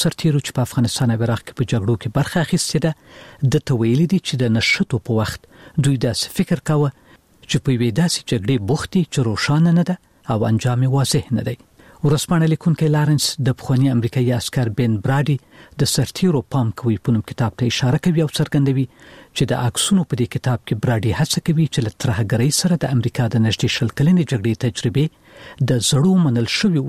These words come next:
اصولو له مخې له خلکو سره شریکې کړي، چې څوک پکې اتل دی، څوک پکې دښمن دی، چا ګټلې، چا بایللې. لیکوال وړاندې لیکي، دا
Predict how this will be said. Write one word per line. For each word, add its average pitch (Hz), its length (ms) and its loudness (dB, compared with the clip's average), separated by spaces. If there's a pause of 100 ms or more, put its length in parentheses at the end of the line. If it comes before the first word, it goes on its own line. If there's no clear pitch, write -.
اصولو 117 340 0
له 104 100 0
مخې 110 260 -2
له - 100 -8
خلکو 120 320 -2
سره 143 260 0
شریکې 127 340 -2
کړي، 120 140 -2 (480)
چې - 60 -2 (100)
څوک 143 140 0 (100)
پکې 123 240 -4
اتل 160 340 0
دی، 180 140 2
څوک - 340 -2
پکې - 260 -6
دښمن 139 400 2
دی، 170 140 0 (160)
چا 175 160 2
ګټلې، 139 440 0 (240)
چا 135 200 2
بایللې. 123 420 -4 (640)
لیکوال 175 320 0
وړاندې 160 340 2
لیکي، 151 220 -2
دا 151 40 2